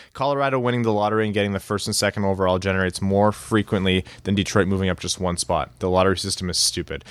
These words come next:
Let's do a Tankathon right now. I have it queued up. Three, <laughs> two, one. And Detroit got bumped down two spots to fourth. Florida won it, New Jersey second, and Colorado with Ottawa's pick in third. You're right, this sucks.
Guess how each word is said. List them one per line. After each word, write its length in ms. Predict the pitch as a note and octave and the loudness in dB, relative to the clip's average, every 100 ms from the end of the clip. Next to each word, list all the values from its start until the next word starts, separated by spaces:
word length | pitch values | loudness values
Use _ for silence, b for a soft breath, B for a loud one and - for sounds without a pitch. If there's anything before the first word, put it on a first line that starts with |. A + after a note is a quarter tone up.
| B | B
Let's 160 | A3+ - | -4 0
do 120 | G3 | 0
a 40 | D#3 | 0
Tankathon 480 | C3 A#2 G#2 G2 | 0 0 -2 -2
right 160 | F#2 E2+ | -2 -4
now. 160 | D#2+ B1+ | -4 -2
I 100 | A#2 | 0
have 120 | A#2+ | 0
it 60 | G#2 | -2
queued 220 | - F#2+ | -4 -4
up. 180 | C#2+ - - | -4 -10 -10
Three, 260 | - D3+ C#3+ - | -2 0 0 -2
<laughs> 120 | - | -12
two, 320 | - A2 G#2 G2 | -2 2 2 0
one. 340 | - F2+ D2+ - b b b b b b _ _ _ - | -6 -6 -8 -14 b b b b b b _ _ _ -2
And 420 | B2+ C3+ C3+ C3 | 0 2 2 2
Detroit 300 | B2+ B2 A2 | 0 0 0
got 140 | G#2 | 0
bumped 200 | G#2+ G2 | 0 0
down 180 | G#2 F#2+ | 0 0
two 160 | - G2+ | -2 -6
spots 320 | - F2+ E2+ | -4 -4 -4
to 60 | - | -8
fourth. 440 | - A2+ G#2 - B B | 0 2 2 -2 B B
Florida 520 | - - C#3+ F3+ E3+ B2+ | -14 -6 -2 0 2 2
won 260 | A#2 A2+ | 0 2
it, 160 | A2 - _ _ _ _ | 0 -2 _ _ _ _
New 180 | A2 A2 | -4 -2
Jersey 300 | G2 B2 A#2 | 0 0 0
second, 500 | - G#2 G2 G2 F#2 - | 0 0 0 -2 -4 -4
and 400 | F#2 F#2 F2 - - | -2 0 -2 -6 -10
Colorado 560 | - G2 F#2+ F#2 F#2 | 0 2 4 4 2
with 120 | F2+ - | -2 0
Ottawa's 340 | F#2+ F2 E2 | 0 0 -4
pick 260 | - E2 - | -8 -10 -10
in 140 | E2 | -12
third. 300 | D#2+ E2 C#2+ - - | -10 -8 -8 -10 -4
You're 100 | D3 | 0
right, 200 | D#3+ - | 2 2
this 120 | A#2 | 2
sucks. 440 | - C#3 - - | 2 2 2 -4